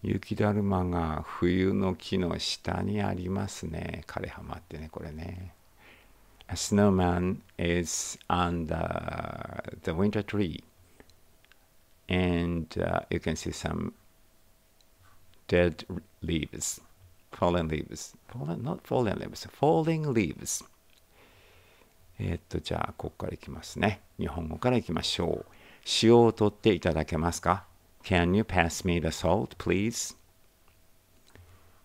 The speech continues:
弟は公園でサッカーをするのが楽しいです。My younger brother enjoys playing soccer in the park.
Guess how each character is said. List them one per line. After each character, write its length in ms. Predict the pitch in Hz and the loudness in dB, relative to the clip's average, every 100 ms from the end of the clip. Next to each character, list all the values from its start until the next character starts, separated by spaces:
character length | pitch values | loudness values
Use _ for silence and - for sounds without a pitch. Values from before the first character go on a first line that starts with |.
| _ _ _ - | _ _ _ 2
弟 440 | 98 - 110 107 | 4 8 8 8
は 100 | 92 | 6
公 240 | - 92 92 | 8 8 8
園 100 | 85 | 6
で 100 | 82 | 4
サ 180 | - | 4
ッ 100 | 104 | 4
カ 120 | - 82 | 6 4
ー 20 | |
を 40 | |
す 140 | 82 85 | 4 -2
る 80 | 82 | 0
の 140 | 92 | 2
が 140 | 117 117 | 0 0
楽 200 | 92 80 | -2 -2
し 120 | - | -2
い 40 | 78 | -4
で 140 | - | -4
す。 220 | - - - - - - - - | -6 -10 -18 -20 -20 -20 -18 2
My 340 | 95 131 147 | 6 6 6
younger 360 | 107 135 156 135 | 4 4 2 4
brother 540 | 101 98 90 87 - - _ | 6 6 6 2 0 -8 _
enjoys 640 | 101 98 92 92 92 98 | 2 4 6 8 8 6
playing 300 | - 104 107 | 2 4 4
soccer 380 | 101 113 101 - | 4 2 2 0
in 100 | 82 | 0
the 60 | 92 | 2
park. 440 | 123 107 60 - | 2 2 0 -14